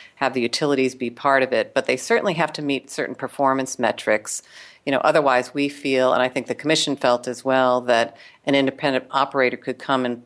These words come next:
take over essentially and run and manage the D S P if the utilities didn't meet some of their targets.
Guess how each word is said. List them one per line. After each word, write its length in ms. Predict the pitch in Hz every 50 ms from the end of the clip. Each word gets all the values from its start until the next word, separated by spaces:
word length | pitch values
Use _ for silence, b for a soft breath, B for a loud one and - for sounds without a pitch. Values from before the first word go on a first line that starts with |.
| _ _ -
take 260 | - 151 131 127 -
over 340 | 131 135 135 127 131 120 110
essentially 800 | 113 - - 127 123 123 - - - 113 117 113 98 87 - -
and 220 | - 131 123 123 123
run 260 | 127 131 131 131 123
and 120 | 117 120
manage 440 | 123 127 127 131 131 131 117 - -
the 80 | - 123
D 220 | - 120 117 117
S 200 | 107 107 - -
P 400 | - - 139 117 113 110 110 -
if 200 | - 127 - -
the 80 | - 120
utilities 560 | 117 117 - - 123 123 120 113 113 113 -
didn't 260 | - 120 113 117 120
meet 180 | 120 117 113 -
some 160 | - 113 110
of 80 | 110 107
their 120 | 101 107
targets. 640 | - - 117 107 110 107 - - - - - -